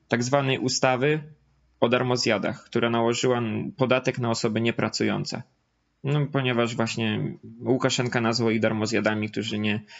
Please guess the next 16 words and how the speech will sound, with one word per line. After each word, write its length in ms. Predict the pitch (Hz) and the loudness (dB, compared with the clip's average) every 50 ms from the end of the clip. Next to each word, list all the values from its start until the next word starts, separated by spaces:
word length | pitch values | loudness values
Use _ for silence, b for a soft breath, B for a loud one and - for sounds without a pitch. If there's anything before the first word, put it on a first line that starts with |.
| B B B B B | B B B B B
nie, 140 | - 110 110 - - _ _ - | -2 -2 -2 -2 -4 _ _ -4
nie 180 | - 123 120 117 | -2 -2 0 0
pracują 380 | - 120 - - 120 113 107 | 0 -2 0 0 0 0 0
na 100 | 107 107 | 0 -2
swoje 280 | 107 - - 107 104 104 | -2 -2 -2 -2 -2 -2
społeczeństwo. 800 | 104 - - 107 101 - - - - - - - - - 143 - _ _ _ _ _ _ _ _ _ _ B B B B B B B B - | -4 -2 -2 -2 -2 -2 -4 -6 -6 -6 -8 -10 -12 -14 -16 -16 _ _ _ _ _ _ _ _ _ _ B B B B B B B B -4
No 80 | 127 | -4
tutaj 300 | - - 147 143 139 143 - - _ _ _ _ _ - - - | 0 2 2 2 2 0 -6 -20 _ _ _ _ _ -10 -4 -2
warto 340 | 120 117 135 139 139 160 147 | 2 2 2 2 0 -2 -2
też 180 | - 139 127 | -2 -2 -2
wspomnieć 520 | - - - - 143 143 151 147 143 - - | -2 -4 -2 0 0 2 2 0 0 -2 -4
o 40 | |
konsolidacji 600 | - - 127 131 - 143 127 127 131 151 151 - 131 | -2 -2 -2 -2 0 -2 -2 0 0 0 0 0 0
s-, 220 | 123 - - - - | -2 -2 -2 0 0
y, 240 | 120 120 120 117 | 2 4 4 2
opozycji, 720 | - 131 - 147 131 143 131 - - 110 123 147 - - | 2 2 2 2 2 2 0 0 0 0 0 -2 -4 -12